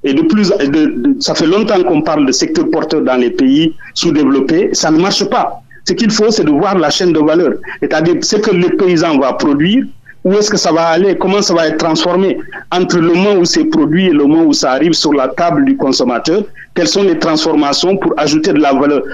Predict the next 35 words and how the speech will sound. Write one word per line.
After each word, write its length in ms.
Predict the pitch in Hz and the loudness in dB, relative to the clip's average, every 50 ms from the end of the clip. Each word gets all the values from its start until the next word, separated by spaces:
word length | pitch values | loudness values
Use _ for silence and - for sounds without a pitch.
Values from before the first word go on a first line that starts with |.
| - - | -6 -2
pour 100 | - - | 0 2
mettre 160 | 165 190 165 | 2 2 2
de 80 | 165 | 2
la 140 | 160 151 143 | 2 2 2
valeur 280 | 131 131 143 143 139 135 | 2 2 2 2 2 2
ajoutée, 300 | 131 - - 123 - 196 | 0 -2 -2 -2 -2 -2
c'est 120 | 196 - | -2 -2
ça 120 | - 175 165 | -4 -4 -4
qui 120 | - - | -2 0
est 40 | 147 | 0
important. 460 | 139 139 139 143 - - 156 120 104 - - - - - - | 0 0 0 -2 -4 -4 -6 -6 -6 -6 -8 -8 -8 -4 -4
Donc 240 | 147 151 135 - - | -4 -2 -2 -2 -2
aujourd'hui, 540 | 202 202 202 175 202 196 190 180 202 180 156 | 0 0 0 2 2 2 2 2 2 0 0
principalement, 720 | - - - 180 180 175 - 196 - 175 175 165 170 170 | -2 -2 -2 -2 -2 0 -2 -2 -2 0 0 2 2 2
le 140 | 160 143 139 | 2 0 0
problème 400 | 131 - 165 156 175 190 185 175 | 0 0 0 0 0 2 2 0
auquel 380 | 160 151 151 - 175 160 156 139 | 0 0 -2 -2 -2 0 0 0
se 140 | - - 131 | 0 -2 -2
po-, 440 | - - - - - 185 160 156 160 - - - | -4 -6 -12 -4 0 0 0 0 -2 -8 -6 -4
qui 80 | 170 | -4
se 120 | 156 - 165 | -2 -2 -2
pose 420 | 156 - 220 220 208 170 - - | -2 0 0 0 0 0 -2 -6
fondamentalement 760 | - - 170 165 160 151 156 160 151 156 156 156 156 156 151 139 | -6 -4 0 0 2 2 2 0 0 0 2 2 2 2 0 0
pour 180 | - 151 131 | -2 0 0
le 100 | 139 139 | 2 2
nouveau 320 | 135 139 156 156 160 165 151 | 2 2 2 2 2 2 2
gouvernement, 640 | 143 147 131 131 135 127 123 127 123 139 160 196 196 202 - - _ - - - - - - - - - | 2 2 2 2 2 2 2 2 2 0 0 0 -2 -4 -8 -16 _ -20 -20 -20 -20 -20 -20 -20 -6 -2
ce 60 | 175 | 0
n'est 140 | 175 170 160 | 0 0 0
pas 220 | - - - - - | 0 0 0 0 2
une 140 | 311 302 311 | 2 0 2
question 400 | - - 147 - - - 320 302 | 0 0 -2 0 0 0 0 0
de 160 | - - 135 | 0 0 -2
secteur 460 | - - - - - - 156 135 117 | -2 -2 -4 -4 -4 -2 -2 -2 -2
porteur 420 | - - 117 113 - - 143 170 | -2 -4 -6 -4 -2 -2 -2 0